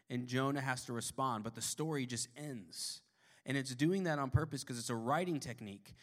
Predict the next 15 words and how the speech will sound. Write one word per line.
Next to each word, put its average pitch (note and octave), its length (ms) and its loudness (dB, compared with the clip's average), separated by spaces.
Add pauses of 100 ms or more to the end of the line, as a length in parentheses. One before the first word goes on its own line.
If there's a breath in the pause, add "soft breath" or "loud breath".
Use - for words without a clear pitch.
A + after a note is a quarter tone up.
(160 loud breath)
And C3 120 0
what D#3+ 120 4
it's D#3+ 140 -2
supposed D#3+ 400 2
to C#3 80 -2
do D#3+ 300 4
is C3+ 180 -2
it's, C#3 180 -2
we're D#3 340 2
supposed E3 440 0
to D3+ 180 -6
insert E3 440 2
ourselves D3 520 2
as B2 140 2
Jonah A#2+ 520 0